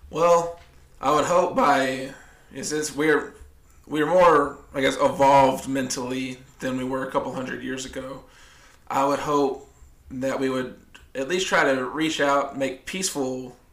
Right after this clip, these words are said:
arrangements with them to help each other grow, or at least get us to the same level they are if they are more advanced,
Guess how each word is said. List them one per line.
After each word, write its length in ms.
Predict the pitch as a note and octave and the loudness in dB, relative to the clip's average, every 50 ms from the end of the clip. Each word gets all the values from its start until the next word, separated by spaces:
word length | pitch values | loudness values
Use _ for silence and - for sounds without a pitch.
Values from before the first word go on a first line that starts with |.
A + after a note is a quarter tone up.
| _ _ | _ _
arrangements 640 | - C3+ C3+ C#3 C#3+ E3 - C3+ C3 C#3 C#3 C3+ - | -6 -4 -4 -2 -2 -4 -4 -6 -8 -10 -10 -10 -10
with 160 | C#3 C3 - | -10 -12 -10
them 320 | C3+ B2+ A#2+ A#2+ B2 B2+ - - _ | -12 -12 -12 -12 -14 -16 -20 -20 _
to 100 | - C#3 | -8 -4
help 360 | C3+ C#3+ C#3+ - - - - - _ _ - | -4 -2 -4 -4 -6 -12 -20 -20 _ _ -6
each 260 | - C#3 C3 - - | -4 -4 -4 0 2
other 240 | F3+ E3+ - B2+ C3 | 2 2 2 2 0
grow, 480 | B2 C3 C3+ C3+ C3+ C3+ C3+ C3+ C3+ - - - - - _ _ | -2 -2 0 0 0 0 -2 -4 -6 -12 -20 -20 -20 -20 _ _
or 120 | - C3+ | -4 -4
at 60 | D3 | 0
least 160 | F#3 F#3+ F#3 - | 0 0 0 0
get 100 | D3+ D3 | 0 -2
us 140 | D3 C#3+ | 0 -2
to 60 | - C3+ | -4 -6
the 80 | C3 | -8
same 300 | - - C#3+ C3+ C3 C3 | -6 -4 -4 -4 -4 -6
level 200 | C3 C3 B2+ B2+ | -6 -8 -8 -8
they 180 | B2+ C3 C3+ C3+ | -6 -6 -6 -4
are 280 | C3+ C3+ C3+ C3 C3 | -4 -4 -2 -2 -4
if 80 | C3 C3 | -4 -6
they 100 | B2+ B2+ | -6 -6
are 200 | C3 B2+ B2 B2 | -4 -4 -6 -6
more 180 | C3 C3 B2+ A#2+ | -8 -10 -10 -12
advanced, 640 | B2+ - C#3 C3+ C3 C3 B2 - - - - - | -8 -6 -6 -6 -6 -8 -12 -12 -12 -12 -12 -16